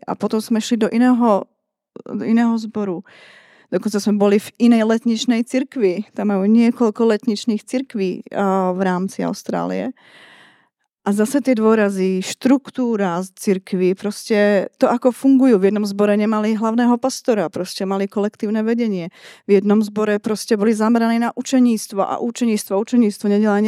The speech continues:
nepodstatná. V druhom zbore mali zase zamerané Duchu Svätého, proste nič nezorganizované. Oni nevedeli, že prídeme niektorí. A proste tiekla im voda zo strechy,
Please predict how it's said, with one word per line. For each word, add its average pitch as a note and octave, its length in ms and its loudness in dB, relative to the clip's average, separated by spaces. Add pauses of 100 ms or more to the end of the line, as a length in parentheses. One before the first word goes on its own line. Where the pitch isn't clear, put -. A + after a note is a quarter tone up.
nepodstatná. G3+ 640 -6
V - 400 -8
druhom A3+ 240 4
zbore A3 400 -2
mali A3 240 0
zase G#3+ 240 -4
zamerané A3+ 400 0
Duchu A3+ 240 -4
Svätého, B3 560 -2
proste A#3+ 320 -4
nič B3+ 320 4
nezorganizované. A#3+ 720 0
Oni A3+ 160 2
nevedeli, A#3 160 -4
že B3 160 -4
prídeme B3+ 480 2
niektorí. G3 560 0 (320)
A G3 80 -8
proste A3 320 0
tiekla B3 400 2
im B3 80 4
voda B3+ 240 2
zo A#3 160 -4
strechy, B3 560 -2